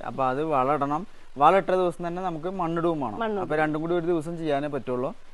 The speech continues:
Speaker 1: അപ്പൊ നമുക്ക് ആ സാ-, മ-, മരുന്ന് കിട്ടിയിട്ടുണ്ട് എന്ന് പറഞ്ഞിട്ടുണ്ടായിരുന്നു കടയിൽ കേട്ടോ. അപ്പൊ അത് മേടിച്ചുകൊണ്ടിരിക്കുക, നമുക്ക് എന്നിട്ട് അതിൽ കൂടെ ഇടാം. അപ്പൊ അടുത്ത വീഡിയോയിൽ നമുക്ക്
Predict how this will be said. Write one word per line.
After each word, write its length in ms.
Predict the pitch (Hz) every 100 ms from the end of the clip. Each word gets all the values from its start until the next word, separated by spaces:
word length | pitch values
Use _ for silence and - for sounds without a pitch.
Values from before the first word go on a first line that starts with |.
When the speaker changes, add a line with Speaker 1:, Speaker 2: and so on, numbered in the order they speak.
| - 359 123
Speaker 1:
അപ്പൊ 160 | 117 147 156
നമുക്ക് 200 | 156 143 160
ആ 20 |
സാ-, 180 | 165 147 147
മ-, 180 | 147 131 151
മരുന്ന് 300 | 143 143 160 170
കിട്ടിയിട്ടുണ്ട് 520 | 151 165 165 165 175
എന്ന് 120 | 185 196
പറഞ്ഞിട്ടുണ്ടായിരുന്നു 480 | 180 156 139 123 123
കടയിൽ 220 | 120 120
കേട്ടോ. 180 | 117 113 110 - - -
അപ്പൊ 140 | 139
അത് 160 | 143 156
മേടിച്ചുകൊണ്ടിരിക്കുക, 580 | 160 147 127 151 139 160 202 - 123
നമുക്ക് 200 | 127 127
എന്നിട്ട് 180 | 139 160
അതിൽ 100 | 151 127
കൂടെ 120 | 127 110
ഇടാം. 140 | - 117
അപ്പൊ 100 | 135
അടുത്ത 180 | 135 - 190
വീഡിയോയിൽ 240 | 165 160 160 147
നമുക്ക് 220 | 139